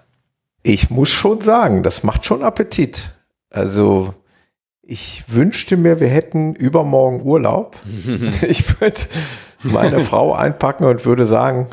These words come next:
Speaker 1: „Lass uns nach Südholland fahren.“
Speaker 2: Ja, ja, schön.
Speaker 1: Und am liebsten, ja, alle Orte nacheinander abklappern,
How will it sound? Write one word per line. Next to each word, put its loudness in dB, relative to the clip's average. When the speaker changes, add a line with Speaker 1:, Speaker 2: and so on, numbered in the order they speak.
Speaker 1:
„Lass -2
uns -6
nach 2
Südholland 0
fahren.“ 0
Speaker 2:
Ja, -14
ja, -14
schön. -12
Speaker 1:
Und 0
am -2
liebsten, -4
ja, -12
alle 2
Orte 2
nacheinander 0
abklappern, -4